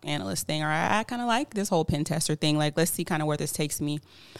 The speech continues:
So really it's all about getting from understanding your skills, your experience, to then looking at what's available to do and then figuring out what it is you wanna do.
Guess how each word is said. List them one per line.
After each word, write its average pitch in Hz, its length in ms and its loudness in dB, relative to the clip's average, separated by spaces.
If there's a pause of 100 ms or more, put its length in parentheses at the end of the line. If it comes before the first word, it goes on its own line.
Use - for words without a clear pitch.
(160)
So 185 180 6
really 185 240 8
it's 180 100 2
all 170 140 8
about 160 240 6
getting 165 200 6
from 156 360 8
understanding 160 420 6
your 214 140 4
skills, 190 420 2
your 175 140 6
experience, 165 600 2
to 180 120 2
then 151 260 6
looking 160 240 4
at 147 140 4
what's 147 180 0
available 147 320 2
to 147 80 0
do 269 240 2
and 185 100 0
then 165 180 4 (120)
figuring 165 280 6
out 156 200 6
what 156 180 6
it 156 60 6
is 151 160 4
you 147 60 2
wanna 147 180 2
do. 139 240 0